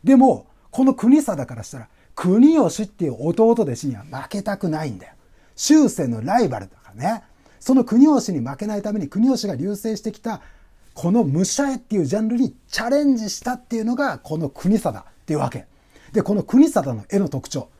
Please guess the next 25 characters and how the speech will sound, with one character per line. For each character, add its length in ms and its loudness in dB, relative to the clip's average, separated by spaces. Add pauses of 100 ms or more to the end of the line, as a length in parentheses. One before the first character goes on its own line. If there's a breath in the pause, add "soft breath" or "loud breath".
(120)
こ 100 -2
れ 60 0
見 160 10
て 80 4
い 80 2
た 80 -4
だ 100 -4
け 60 -8
た 100 -8
ら 60 -12
わ 140 -6
か 100 -4
る 60 -6
と 60 -12
思 80 -12
う 20 -14
ん 20 -16
で 40 -18
す 60 -20
け 60 -16
ど、 100 -18 (380)
線 480 4
が 120 -12 (220)
ぶ 120 4
っ 40 4